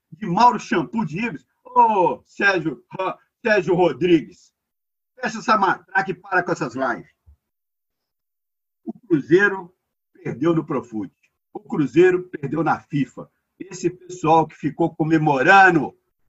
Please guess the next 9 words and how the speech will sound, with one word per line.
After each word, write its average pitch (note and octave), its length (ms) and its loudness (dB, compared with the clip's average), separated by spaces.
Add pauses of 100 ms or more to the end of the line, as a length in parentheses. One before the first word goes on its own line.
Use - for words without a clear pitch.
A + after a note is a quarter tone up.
(120)
liminar D#3+ 640 2
aí, D#3+ 400 -2 (180)
eu C#3 120 -12
quero D3+ 340 -10
ver E3 220 -4
esse - 160 -10
pessoal D#3+ 400 -2
aparecer D#3+ 440 -2
agora. G#2+ 440 -4